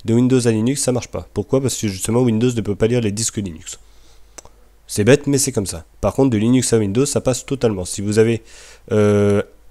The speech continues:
installé un Linux à partir d'un Windows, donc de votre machine virtuelle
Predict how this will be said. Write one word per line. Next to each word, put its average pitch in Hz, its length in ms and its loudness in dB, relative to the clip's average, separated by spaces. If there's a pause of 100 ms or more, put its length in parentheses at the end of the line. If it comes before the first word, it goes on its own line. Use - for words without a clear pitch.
(200)
installé 120 400 2
un 117 80 0
Linux 117 340 0
à 107 40 -2
partir 104 260 -2
d'un 101 80 -4
Windows, 92 300 -2 (920)
donc 110 360 -2
de 110 80 2
votre 127 200 2
machine 117 360 2
virtuelle 107 440 0